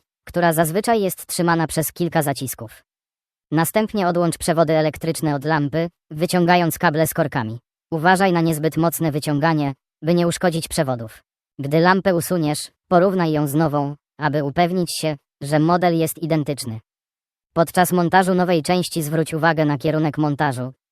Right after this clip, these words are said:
Niektóre reflektory mają specyficzne otwory dopasowane do podwozia. Po zamontowaniu osłony sprawdź działanie diod i świateł, włączając zapłon.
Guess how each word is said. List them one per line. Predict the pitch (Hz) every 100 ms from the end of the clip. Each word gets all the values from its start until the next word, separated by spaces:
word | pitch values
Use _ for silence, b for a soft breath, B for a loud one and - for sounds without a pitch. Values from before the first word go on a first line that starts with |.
| -
Niektóre | 151 160 185 170
reflektory | 160 160 160 - 175
mają | 170 160 156
specyficzne | - 165 160 147 165 180 156
otwory | - 175 170
dopasowane | 151 151 - 147 156 147
do | 143
podwozia. | 151 139 135 117 113 _ _ _ _ _ _ _
Po | 170 165
zamontowaniu | 170 180 170 165 185 196
osłony | 170 - 185 175
sprawdź | - 180 175 147
działanie | 151 156 151 143
diod | 151 180 147
i | 147
świateł, | - 196 165 143 131 - _ -
włączając | 151 170 180 165 135
zapłon. | 143 123 113